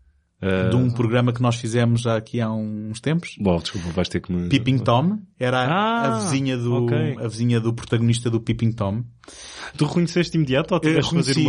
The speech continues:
Speaker 1: uma, ok,
Speaker 2: não, reconheci.
Speaker 1: boa.
Speaker 2: Ahm, eu agora, falta-me é o nome dela e, e não o tenho aqui, peço desculpa. Ahm,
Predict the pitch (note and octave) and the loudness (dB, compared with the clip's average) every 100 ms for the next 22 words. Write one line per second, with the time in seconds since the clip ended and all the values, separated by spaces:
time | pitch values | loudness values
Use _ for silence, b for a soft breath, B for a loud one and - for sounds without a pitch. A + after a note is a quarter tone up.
0 | B2 A#2 G2+ D3 C#3+ C#3 - C#3 A#2 C3 | 2 0 -2 0 0 0 0 0 2 0
1 | B2 B B B _ C3+ C3 C3 C3 C3 | -2 B B B _ -2 2 2 2 -2
2 | C3 B2+ C3 - D3+ C#3+ D3+ - - _ | -2 -4 -4 -2 0 2 0 -4 -12 _
3 | _ G#2+ - B2+ C3 C3+ C3+ C3+ C3 A#2+ | _ -10 -2 0 2 2 2 2 2 2
4 | B2+ C3+ C#3+ A#2 A2 A#2 F#2 G#2+ G#2 G#2+ | 0 -2 -4 -4 -6 -6 -6 -4 0 2
5 | A#2+ A#2+ A#2+ A2+ G#2 G#2 A2+ G#2+ - - | 2 4 4 2 2 -2 0 0 0 0
6 | A2 A2 A2+ A#2 B B B B C3+ B2+ | -2 -2 -6 -10 B B B B -2 0
7 | B2+ B2+ B2+ | 2 0 -2